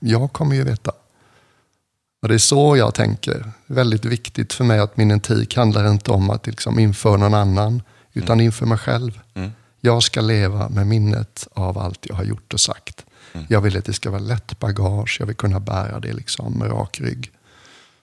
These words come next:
Speaker 1: Så det har blivit jätteviktigt för mig att det är mig det handlar om. Jag synar mig själv.
Speaker 2: Mm.
Speaker 1: Jag är väldigt tveksam när någon annan sätter igång och tycker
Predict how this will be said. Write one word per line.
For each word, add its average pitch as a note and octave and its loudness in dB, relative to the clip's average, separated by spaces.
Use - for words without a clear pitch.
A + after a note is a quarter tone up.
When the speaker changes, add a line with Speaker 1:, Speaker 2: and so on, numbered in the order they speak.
Speaker 1:
Så - -6
det A#2+ 4
har A#2 4
blivit A2+ -2
jätteviktigt A2 -2
för - 0
mig G2+ 4
att F#2+ -2
det G#2 -4
är G#2 0
mig G#2+ 4
det G#2+ 0
handlar G2 0
om. B2+ -8
Jag G#2+ 4
synar G#2 4
mig G#2+ 0
själv. - -6
Speaker 2:
Mm. F#2 -10
Speaker 1:
Jag G#2 4
är G#2 4
väldigt G#2+ 0
tveksam G#2 -2
när G2+ 4
någon G2 4
annan G#2 0
sätter A2 -4
igång G2 2
och G2+ -2
tycker A2+ 0